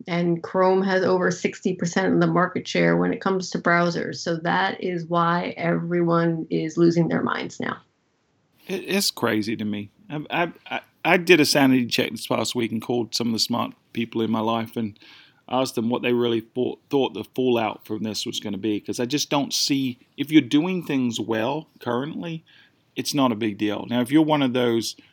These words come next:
Speaker 2: attribution thief, massive companies that relies solely on third-party cookies to target people and, and then claim attribution for ads that didn't really have an impact, you might be in a little trouble. But if you're just, if you're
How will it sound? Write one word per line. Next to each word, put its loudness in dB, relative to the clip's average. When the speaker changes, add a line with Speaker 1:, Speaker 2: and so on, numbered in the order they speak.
Speaker 2:
attribution -2
thief, -2
massive 0
companies -2
that -6
relies 2
solely 0
on -4
third-party -4
cookies -6
to -6
target -6
people -6
and, -8
and -8
then -8
claim -2
attribution -4
for -6
ads -4
that -10
didn't 0
really -2
have -4
an -8
impact, -4
you 2
might 4
be 0
in -2
a -4
little -2
trouble. -2
But -2
if -4
you're 4
just, -4
if -6
you're 4